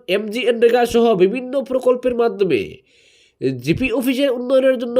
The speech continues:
লক্ষ লক্ষ টাকা বরাদ্দ হলেও কাজের কাজ কিছুই হয়নি। সব মিলিয়ে প্রায় বিশ লক্ষ টাকা আত্মসাৎ করা হয়েছে বলে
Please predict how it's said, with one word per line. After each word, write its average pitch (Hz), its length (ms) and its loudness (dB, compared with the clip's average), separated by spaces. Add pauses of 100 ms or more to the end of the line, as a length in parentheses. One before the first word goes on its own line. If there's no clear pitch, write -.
(100)
লক্ষ 220 300 0
লক্ষ 240 300 2
টাকা 233 260 0
বরাদ্দ 208 400 -2
হলেও 233 280 6 (140)
কাজের 226 380 -6
কাজ 269 220 -2
কিছুই 254 320 -4
হয়নি। 190 400 2 (640)
সব 240 420 -2
মিলিয়ে 262 300 -4
প্রায় 247 300 0 (100)
বিশ 240 200 -4 (100)
লক্ষ 254 260 -6
টাকা 240 280 2
আত্মসাৎ 254 500 -4
করা 254 220 0
হয়েছে 240 340 2
বলে 240 180 4